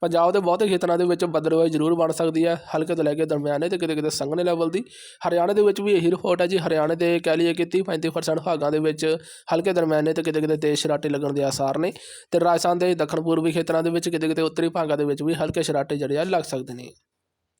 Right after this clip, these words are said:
ਸੋ ਇਹ ਸਿਸਟਮ ਚਾਰ ਤੇ ਪੰਜ, ਯਾਨੀ ਕਿ ਅਗਲੇ ਅੜਤਾਲੀ ਘੰਟੇ ਸਰਗਰਮ ਰਹਿਣਾ ਜੀ। ਉਸ ਤੋਂ ਬਾਅਦ ਛੇ ਸੱਤ ਨੂੰ ਮੌਸਮ ਫਿਰ ਤੋਂ ਖੁੱਲ੍ਹ ਜਾਏਗਾ, ਪੱਛਮੋਂ ਦੀ ਹਵਾਵਾਂ ਫਿਰ ਵਾਪਸੀ ਕਰਨਗੀਆਂ ਤੇ ਜਿਹਦੇ ਨਾਲ ਮੌਸਮ, ਅ, ਸਵੇਰ ਵੇਲੇ ਧੁੰਦ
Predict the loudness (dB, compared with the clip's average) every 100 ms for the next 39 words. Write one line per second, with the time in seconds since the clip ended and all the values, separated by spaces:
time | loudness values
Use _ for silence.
0 | _ _ -20 -20 -20 -4 0 0 -2 -2
1 | 0 2 0 0 2 2 0 -2 0 2
2 | 2 2 2 2 2 0 0 -4 -2 -2
3 | 0 -2 -2 -2 -2 -2 -2 -2 -2 0
4 | -2 0 -2 0 -2 -2 -2 -2 -4 -6
5 | -10 -20 _ -4 -2 -2 -2 -4 -2 -2
6 | 0 2 0 -2 -6 -20 -20 -6 -4 -2
7 | 0 2 2 0 0 0 2 2 0 -2
8 | 0 0 -2 -4 -4 0 0 0 0 0
9 | 0 -2 -2 -4 -6 -2 0 0 0 0
10 | 2 2 2 0 -2 -2